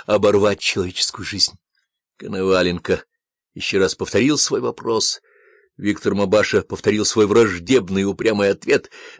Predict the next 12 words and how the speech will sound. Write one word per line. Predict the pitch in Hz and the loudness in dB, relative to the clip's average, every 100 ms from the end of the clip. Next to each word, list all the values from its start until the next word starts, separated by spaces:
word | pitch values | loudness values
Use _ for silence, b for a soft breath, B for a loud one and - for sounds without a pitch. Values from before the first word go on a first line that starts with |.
| _ | _
Тогда | - 95 85 92 | -8 -6 -4 -4
Коноваленко | - 98 95 95 92 92 - - - _ _ _ _ _ _ _ _ _ | -2 -2 2 4 4 0 -4 -6 -6 _ _ _ _ _ _ _ _ _
поднял | - 92 90 92 | -4 -4 -2 -4
пистолет | 85 101 90 - 110 107 - 110 | -4 -6 -4 -2 0 -2 -4 -8
и | 104 | -6
выстрелил | 90 104 101 - 107 104 98 _ _ _ _ - | -6 -2 -2 -2 0 -2 -2 _ _ _ _ -10
Виктору | 92 95 - 95 | -8 -8 -4 -4
Мабаше | 95 87 90 92 | -2 -2 -2 -4
прямо | - 101 90 90 | -6 -4 -4 -4
в | 85 | -4
лоб, | 87 87 - b b b _ | -4 -4 -6 b b b _
точно | - 101 - - 87 87 | -4 -2 -2 -6 -6 -8